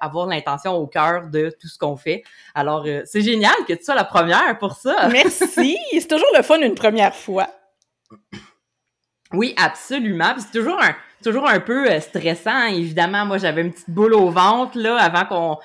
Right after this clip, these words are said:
Speaker 1: avant la rencontre comme ça. Mais, hein, comme, euh, comme, euh, tes coachés disent, euh, tu as le don de décu-, déculpabiliser, euh,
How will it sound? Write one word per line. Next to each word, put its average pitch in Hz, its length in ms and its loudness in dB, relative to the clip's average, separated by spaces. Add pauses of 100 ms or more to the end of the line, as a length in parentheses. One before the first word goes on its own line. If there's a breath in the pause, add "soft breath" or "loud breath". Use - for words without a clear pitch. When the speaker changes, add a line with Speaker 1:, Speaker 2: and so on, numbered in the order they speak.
(100)
Speaker 1:
avant 175 240 0
la 220 140 2
rencontre 208 420 -2
comme 185 140 -4
ça. 285 180 -4 (280 loud breath)
Mais, 220 340 2 (240)
hein, 185 300 -6
comme, 196 220 -4
euh, 147 220 0
comme, 175 300 -8
euh, 139 180 -6
tes 156 120 -12
coachés 190 420 -6
disent, 202 460 -6
euh, 165 100 -4
tu 190 180 -10
as 196 60 0
le 185 140 -2
don 220 220 -2
de 170 260 -2
décu-, 208 440 -12 (160)
déculpabiliser, 208 1300 -4
euh, 190 40 -2